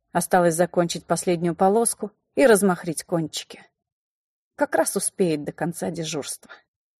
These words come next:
Утром из таксопарка она поехала на метро.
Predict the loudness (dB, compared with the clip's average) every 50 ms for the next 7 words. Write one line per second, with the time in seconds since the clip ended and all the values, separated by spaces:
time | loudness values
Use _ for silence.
0 | _ _ _ _ _ _ _ _ _ _ _ _ _ _ _ _ _ _ _ _
1 | _ _ _ _ _ _ -4 -2 -2 0 2 2 2 2 2 0 -2 -4 -2 2
2 | 2 2 2 6 4 4 4 4 2 2 4 4 4 6 6 6 6 6 6 4
3 | 4 4 2 4 4 4 4 4 2 0 0 0 0 0 0 -2